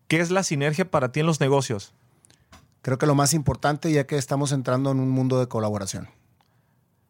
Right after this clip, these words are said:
Speaker 1: ¿Tu banda favorita?
Speaker 2: Van Halen.
Speaker 1: ¿Tu canción favorita?
Speaker 2: Jump.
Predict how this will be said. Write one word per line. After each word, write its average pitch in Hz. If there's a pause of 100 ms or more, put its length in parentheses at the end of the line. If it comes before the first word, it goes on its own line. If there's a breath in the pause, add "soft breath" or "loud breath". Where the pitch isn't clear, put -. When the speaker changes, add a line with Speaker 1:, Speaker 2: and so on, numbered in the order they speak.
(1040)
Speaker 1:
¿Tu 143
banda 156
favorita? 139 (800)
Speaker 2:
Van 123
Halen. 110 (400)
Speaker 1:
¿Tu 143
canción 135
favorita? 135 (1080 soft breath)
Speaker 2:
Jump. 117